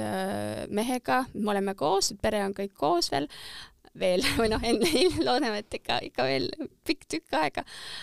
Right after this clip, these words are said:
Aga loomulikult on lahkhelised, et ega mehed, äh, elavad seda kõike teistmoodi välja, et temal tuli nagu sihuke võitluse instinkt või sihuke nagu sõdalase instinkt välja, et tema tahab kohe hakata nüüd,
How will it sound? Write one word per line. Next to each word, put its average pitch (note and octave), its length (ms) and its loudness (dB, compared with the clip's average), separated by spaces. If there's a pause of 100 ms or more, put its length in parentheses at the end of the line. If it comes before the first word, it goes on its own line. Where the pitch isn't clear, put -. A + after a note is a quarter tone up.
(160)
Aga G#3 320 0
loomulikult C#4+ 540 2
on G3+ 100 0
lahkhelised, G#3 720 -2
et A3+ 180 -6
ega A3 140 -2
mehed, A3+ 480 0
äh, G#3 400 -2
elavad G#3+ 320 -2
seda A3+ 200 -4
kõike B3 260 -6
teistmoodi G#3 720 0
välja, G3+ 440 0
et - 340 -16
temal A3 340 0
tuli G#3+ 200 -2
nagu G3+ 300 -2 (480)
sihuke - 320 -4
võitluse G#3 640 2 (100)
instinkt G3 640 0
või - 80 -2
sihuke G3+ 240 -2
nagu G3 220 -2 (180)
sõdalase G#3 640 2
instinkt A3 560 -2
välja, G#3+ 160 0
et - 80 -12
tema A3 160 -4
tahab G#3 240 -6
kohe G3+ 140 -4
hakata G#3 380 -6
nüüd, G3+ 200 -4